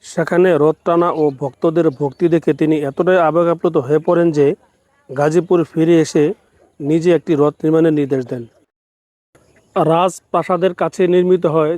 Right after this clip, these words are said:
জগন্নাথ মন্দির এবং তার সামনে থেকে শুরু হয় রথযাত্রা। রাজা নিজেই প্রথমবার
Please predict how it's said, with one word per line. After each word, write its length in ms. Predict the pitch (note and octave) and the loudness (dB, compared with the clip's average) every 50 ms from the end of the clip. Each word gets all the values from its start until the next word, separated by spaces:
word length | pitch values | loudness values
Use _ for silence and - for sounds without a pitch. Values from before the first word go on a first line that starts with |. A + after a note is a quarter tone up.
| D#3 | -2
জগন্নাথ 340 | E3 E3 E3 D#3+ D#3 D#3 D3 - D3+ | 0 0 2 2 2 0 -2 -2 -2
মন্দির 260 | D3 D3 C3+ C3+ B2+ - _ _ _ _ _ | -4 -2 -2 -4 -8 -10 _ _ _ _ _
এবং 200 | - D3+ D#3 E3 E3 D#3+ D3+ - | -6 -2 0 0 0 -2 -2 -2
তার 180 | D#3 D3+ D3+ D3 C#3 - | -2 0 0 0 -2 -4
সামনে 240 | - D#3 D#3+ E3+ D#3+ - | -4 -2 -2 -2 -2 -2
থেকে 180 | F3 D#3 D#3+ E3+ D3 - | -4 -4 -2 -4 -4 -4
শুরু 160 | D#3 D#3 D#3+ D3+ | -2 -2 0 0
হয় 160 | D3+ D#3+ F#3 G#3+ F#3 D#3 | 0 0 0 0 -2 -2
রথযাত্রা। 440 | D3 C3+ C#3+ C#3 B2+ - B2+ A#2+ A2+ - _ _ _ _ _ _ _ _ _ _ _ _ _ _ _ | -2 -2 -2 -4 -4 -6 -10 -14 -14 -16 _ _ _ _ _ _ _ _ _ _ _ _ _ _ _
রাজা 360 | - C#3 D3+ D#3 D#3+ D3+ E3+ D#3+ D#3 D#3+ | -4 -2 0 0 0 0 0 0 2 0
নিজেই 280 | E3+ E3+ F#3 G3 F#3+ F3 - | 2 2 2 2 2 2 0
প্রথমবার 460 | F3+ E3+ F3 E3+ F3 E3 D#3+ E3 | -4 -4 -4 -4 -2 -2 -2 -2